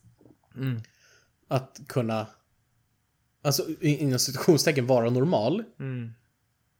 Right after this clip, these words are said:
Speaker 2: i, liksom, normala sociala s-, liksom, sammanhang.
Speaker 1: Mm.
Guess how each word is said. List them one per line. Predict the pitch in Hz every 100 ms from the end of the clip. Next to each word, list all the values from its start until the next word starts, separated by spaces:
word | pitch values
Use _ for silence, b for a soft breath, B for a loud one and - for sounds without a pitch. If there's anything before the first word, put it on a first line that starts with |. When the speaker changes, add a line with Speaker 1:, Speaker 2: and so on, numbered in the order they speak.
| _
Speaker 2:
i, | 127 117
liksom, | 110 - 110
normala | 113 110 104 104
sociala | - 113 113 101 101
s-, | - - - - -
liksom, | - 101 98
sammanhang. | 110 101 123 117 - _ _
Speaker 1:
Mm. | 131 120